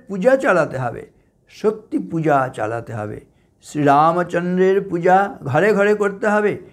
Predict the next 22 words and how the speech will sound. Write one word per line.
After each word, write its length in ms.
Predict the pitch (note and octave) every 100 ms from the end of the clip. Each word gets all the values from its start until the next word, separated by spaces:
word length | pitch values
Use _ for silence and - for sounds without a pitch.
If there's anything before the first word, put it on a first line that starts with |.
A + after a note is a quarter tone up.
| _ _ -
তবে 220 | F3+ A3 B3 A#3+
তোদেরও 380 | F3 G3+ B3 A#3
দেশের 400 | G#3+ G#3+ G3+ F3
কল্যাণ, 500 | E3+ C#3 D3 E3+ C#3+ A2 - _ _ _ _ _ _ _
নতুবা 420 | B2+ F3+ F#3 E3+ D3
উপায় 400 | B2+ B2+ D#3+ A3 D#3+
নেই। 200 | A2 D#2 _ _ _ _ _ _ _
শিষ্য 260 | - C3 C#3
বলছেন, 320 | B2 A#2 A2+ G#2+
কিন্তু 320 | C3+ D3 D#3
মহাশয়, 540 | D#3+ E3+ E3+ F3+ G3 A#3 - _ _
শুনিয়াছি 500 | - C3+ F3 F#3+ F#3+
ঠাকুর 380 | F#3+ D3+ E3 G3+ A3
শ্রীরামকৃষ্ণদেব 1040 | - F3 F3 G3+ A3 A3+ - A3+ A3 A3+ -
তো 100 | A3 G#3+ - _ _
সকলকে 500 | - G3+ A#3+ B3+ A3 A#3+
লইয়া 380 | A#3 A3+ A3 A3 G#3+ - _ _
সংকীর্তনে 760 | - - F#3 F#3 A#3+ A3+ A#3+ A#3
বিশেষ 360 | F#3 C4+ G#3 F3+ -
আনন্দ 340 | B2 C#3 E3+ F#3+
করিতেন। 400 | G#3 A3 A3 B3+ E4 - _ _ _ _ _ _ _ _ _ _ -
স্বামীজি, 440 | - C#3+ D3+ A#2